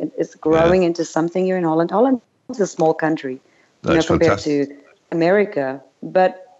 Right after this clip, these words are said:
Speaker 1: the people here are very aware, and they're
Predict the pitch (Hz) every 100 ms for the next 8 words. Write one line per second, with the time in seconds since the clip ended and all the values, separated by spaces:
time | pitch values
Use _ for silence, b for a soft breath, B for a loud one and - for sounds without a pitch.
0 | - - 190 202 220 240 220 170 160 165
1 | 156 151 139 156 160 170 151 151 147 151
2 | 151 156 151